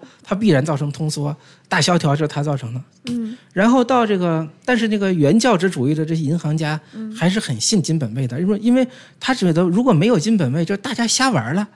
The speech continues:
Speaker 2: 嗯。
Speaker 1: 想印多少，这个好像他作为一个银行家，作为一个金融学那个专家，都觉得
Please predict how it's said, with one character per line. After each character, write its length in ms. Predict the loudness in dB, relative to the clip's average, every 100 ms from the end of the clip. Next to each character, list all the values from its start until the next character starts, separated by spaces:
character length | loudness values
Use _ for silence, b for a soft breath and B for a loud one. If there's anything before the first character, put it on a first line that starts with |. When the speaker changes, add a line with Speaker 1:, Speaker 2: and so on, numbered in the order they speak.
| b b -12
Speaker 2:
嗯。 200 | -10 -2
Speaker 1:
想 240 | 0 4
印 140 | 4
多 120 | 4 2
少， 120 | 0
这 120 | -2
个 120 | -4
好 160 | -2 0
像 180 | 0 -2 -4
他 120 | -2
作 140 | 2
为 60 | 2
一 40 |
个 80 | 2
银 240 | 4 4
行 200 | 4 2
家， 240 | 2 0 -2
作 140 | 0
为 80 | 0
一 40 |
个 100 | 0
金 180 | 0 2
融 140 | 4 2
学 200 | 0 -4 -4
那 100 | -2
个 140 | -2
专 220 | 0 0 0
家， 160 | -2
都 100 | -8
觉 140 | -12
得 120 | -14